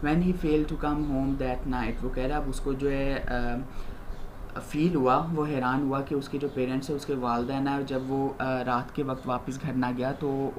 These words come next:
वो काफ़ी परेशान हो गई है, उनके साथ क्या होगा। They would think he had run away, और वो ऐसा सोचेंगे, यानी उसके parents ऐसा सोचेंगे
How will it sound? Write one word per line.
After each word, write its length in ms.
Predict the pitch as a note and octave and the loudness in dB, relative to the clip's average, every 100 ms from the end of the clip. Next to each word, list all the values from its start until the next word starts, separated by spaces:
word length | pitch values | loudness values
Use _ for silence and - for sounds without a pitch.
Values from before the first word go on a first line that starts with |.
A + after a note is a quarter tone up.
| A#2 | -6
वो 180 | C#3 C#3 | 2 2
काफ़ी 360 | C#3 B2+ C3 D3+ | 2 -2 -2 -4
परेशान 580 | D3+ C3 C3 C3+ B2+ C3 | -2 -4 -4 -4 -4 -2
हो 180 | B2 | 0
गई 160 | B2 C3+ | 0 2
है, 60 | C#3 | 2
उनके 240 | B2+ B2+ | 0 -2
साथ 280 | C3 C#3 C#3 | -4 -6 -4
क्या 120 | B2+ | -4
होगा। 460 | B2 B2+ A#2+ A#2 A#2 - - - - C#3 | -2 -2 -2 -4 -4 -10 -14 -14 -10 0
They 100 | D3+ | 2
would 140 | E3 E3 | 2 0
think 220 | E3 D#3+ | 0 0
he 140 | D#3+ | -2
had 240 | D3+ C#3 C3+ | -4 -4 -2
run 240 | B2+ B2+ | 0 0
away, 160 | C3+ C#3 | 2 0
और 180 | C3 C3+ | 0 0
वो 100 | C3+ | 0
ऐसा 280 | C3 - D#3 | 0 -2 -2
सोचेंगे, 440 | E3+ B2+ B2+ C#3 | -2 -2 0 0
यानी 200 | C3+ B2 | 0 -2
उसके 160 | B2 B2+ | -2 -2
parents 380 | - C3 C3 | -2 0 0
ऐसा 180 | C3 B2 | -2 -2
सोचेंगे 560 | C3 B2 - C3 D#3 | -2 0 2 2 0